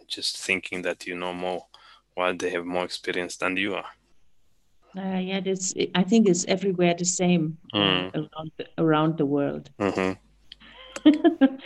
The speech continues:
Speaker 1: Yeah.
Speaker 2: So the parents normally are much more intelligent than
Speaker 1: Yes, they know a little bit more.
Speaker 2: than the children.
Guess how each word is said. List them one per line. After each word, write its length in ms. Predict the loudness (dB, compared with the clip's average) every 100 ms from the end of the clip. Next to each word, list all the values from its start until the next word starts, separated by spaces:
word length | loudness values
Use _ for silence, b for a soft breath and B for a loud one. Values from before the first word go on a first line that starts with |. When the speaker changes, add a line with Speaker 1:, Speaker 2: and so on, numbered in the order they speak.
| 2
Speaker 1:
Yeah. 240 | 2 2
Speaker 2:
So 180 | 4 4
the 140 | 4 -2
parents 440 | 2 6 6 4 2
normally 640 | 4 4 2 2 0 -4
are 360 | -4 -6 -6 -8
much 380 | -8 -6 -6 -6
more 180 | -4 -4
intelligent 800 | -4 -4 -2 -2 -2 -6 -6 -10 _ -8
than 80 | 2
Speaker 1:
Yes, 520 | 4 4 2 0 0
they 320 | 0 4 4 4
know 240 | 4 4
a 60 | 4
little 140 | 4 4
bit 200 | -2 -2
more. 200 | -4 -4 -10 -18 _ -20 -10 -4
Speaker 2:
than 140 | 2 4
the 80 |
children. 760 | 4 2 4 4 4 4 4 2